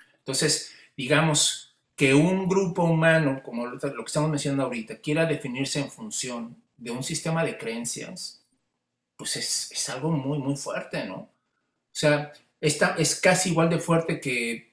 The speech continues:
definirte o diferenciarte o perseguir a los que no tengan el mismo color de piel que tú, ¿no? Es decir, est-, esta, estas, estas formas de segregación, estas formas de intolerancia frente a los que no creen como yo, ¿no?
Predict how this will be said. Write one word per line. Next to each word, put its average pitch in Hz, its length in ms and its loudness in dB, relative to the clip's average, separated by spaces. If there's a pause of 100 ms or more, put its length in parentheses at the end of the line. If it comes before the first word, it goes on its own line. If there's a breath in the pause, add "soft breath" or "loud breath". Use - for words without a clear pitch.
definirte 147 760 2
o 151 60 6
diferenciarte 151 1000 0
o 147 200 0
perseguir 127 480 -2
a 147 40 2
los 120 220 -4
que 123 120 -6
no 139 100 -2
tengan 143 220 0
el 117 80 -4
mismo 139 240 0
color 127 260 -4
de 117 60 -10
piel 127 260 -10
que - 120 -20
tú, 147 340 -12 (1200)
¿no? 117 220 -10
Es 139 120 -6
decir, 160 260 2
est-, 160 180 -2
esta, 165 300 -2
estas, 156 420 0
estas 156 300 0
formas 170 520 4
de 123 80 -6
segregación, 123 800 -2
estas 151 220 -4
formas 151 320 0
de 147 60 2
intolerancia 135 720 -2
frente 117 280 -10
a 110 40 -8
los 113 180 -6
que 117 120 -6
no 143 340 -2
creen 156 440 0 (360)
como 98 280 -12
yo, 107 220 -10
¿no? 117 280 -14